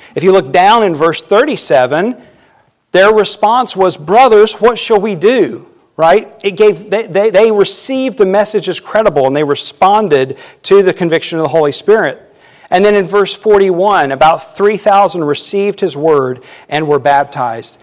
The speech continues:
They gave glory to God. So the purposes were achieved here in the giving of this sign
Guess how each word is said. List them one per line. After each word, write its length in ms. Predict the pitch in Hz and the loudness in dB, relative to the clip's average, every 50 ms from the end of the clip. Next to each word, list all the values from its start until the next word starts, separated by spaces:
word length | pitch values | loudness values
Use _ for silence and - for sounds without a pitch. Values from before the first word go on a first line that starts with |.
| _ _ _ | _ _ _
They 140 | - 147 | -10 -6
gave 200 | 135 160 151 143 | -4 -4 -4 -4
glory 360 | - - 147 147 147 151 156 143 | -6 -6 -6 -2 -2 -2 -2 -2
to 80 | 135 | -2
God. 340 | 127 147 143 139 131 123 123 | -2 -2 0 0 -2 -4 -6
So 140 | - - 151 | -8 -8 -6
the 80 | 139 | -6
purposes 760 | 131 - - 180 185 175 180 170 143 - - 160 143 127 - - | -6 -4 -2 -2 -2 -2 -4 -8 -8 -8 -8 -8 -8 -10 -8 -4
were 220 | 139 147 143 143 | -2 0 0 -2
achieved 640 | 139 - - - - 180 165 156 143 127 127 - - | -4 -8 -10 -8 -4 -4 -4 -2 -4 -6 -8 -10 -10
here 400 | - - 160 147 139 131 120 - - - _ _ _ | -8 -4 -2 0 0 -2 -4 -8 -14 -20 _ _ _
in 440 | - 143 147 139 135 131 131 131 - | -10 -8 -6 -4 -4 -6 -8 -10 -10
the 80 | 139 139 | -12 -8
giving 380 | 117 139 151 143 143 139 127 | -4 -2 0 0 0 -2 -4
of 180 | - 127 131 120 | -4 -6 -6 -4
this 360 | 135 135 120 - - - - - | -4 -6 -6 -8 -12 -16 -16 -16
sign 540 | - - - 151 139 135 123 120 117 113 | -12 -8 -4 -4 -2 -2 -4 -6 -10 -14